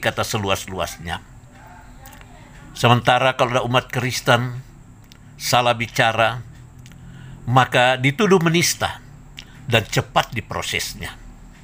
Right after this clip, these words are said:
Tapi apa yang berkata? Kita tidak diajar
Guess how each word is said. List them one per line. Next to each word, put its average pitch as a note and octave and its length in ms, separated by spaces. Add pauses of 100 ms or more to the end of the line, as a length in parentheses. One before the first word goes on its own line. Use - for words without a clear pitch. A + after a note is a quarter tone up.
(1400)
Tapi C4+ 240
apa C4+ 160
yang C#4+ 80
berkata? C#4+ 560 (960)
Kita D#3 160
tidak D3 320
diajar D3 320